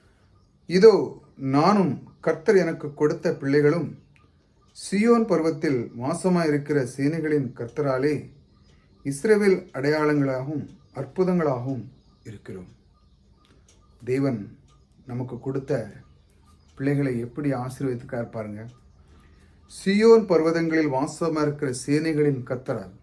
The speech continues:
அந்த கர்த்தர், அந்த இஸ்ரேல் மக்களை எப்படி பாதுகாத்து கொண்டு வந்தார் பாருங்க. அதே போல உங்களுடைய குழந்தைகளும் என்னுடைய குழந்தைகளும் தேவனால்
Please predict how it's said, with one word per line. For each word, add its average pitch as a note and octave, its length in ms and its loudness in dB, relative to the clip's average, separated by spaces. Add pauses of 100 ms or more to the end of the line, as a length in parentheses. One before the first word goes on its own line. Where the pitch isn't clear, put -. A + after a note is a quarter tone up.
(160)
அந்த A#2+ 140 -8
கர்த்தர், C3+ 580 -8
அந்த A2 300 -8
இஸ்ரேல் C#3 320 -4
மக்களை A#2 420 -4
எப்படி A2+ 320 -10
பாதுகாத்து A#2+ 540 -10
கொண்டு A2 200 -12
வந்தார் A2 220 -10
பாருங்க. G#2 260 -14 (580)
அதே C3+ 280 -2
போல C#3+ 460 -4 (1400)
உங்களுடைய B2+ 440 -2
குழந்தைகளும் C3 800 -4 (540)
என்னுடைய B2+ 320 -4
குழந்தைகளும் C3 680 -4 (320)
தேவனால் D3+ 600 -2